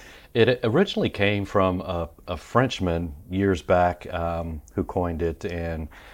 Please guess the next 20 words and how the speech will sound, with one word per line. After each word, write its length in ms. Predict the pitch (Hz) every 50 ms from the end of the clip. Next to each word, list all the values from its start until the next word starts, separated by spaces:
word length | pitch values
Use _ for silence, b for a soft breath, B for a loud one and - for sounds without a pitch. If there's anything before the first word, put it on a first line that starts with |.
| B B B
his 160 | 101 92 82
name 240 | 95 95 92 92 90
is 80 | 82 -
gonna, 180 | - 90 82
of 480 | 82 80 - - - 95 87 87 78 -
course, 300 | - - 92 80 - -
escape 360 | 82 - - 92 85 80 -
me 80 | 85 80
in 120 | 80 78
the 40 | 78
moment, 440 | 78 90 90 90 78 78 78 80 -
but, 240 | - 90 80 78 -
um, 320 | 92 85 82 80 78 76 - - - - - - - _ - - _ - - _ - - B B B B B B B B B
he 120 | B 139 165
was 240 | 165 175 147 - 104
looking 340 | 104 110 - - 101 90
at 640 | 90 85 85 82 82 82 - - - - - - - - - - - -
when 280 | - 110 92 98 98 95
we 140 | 92 95 92
consider 800 | - - 92 87 - - 139 131 123 113 110 107 104 98 -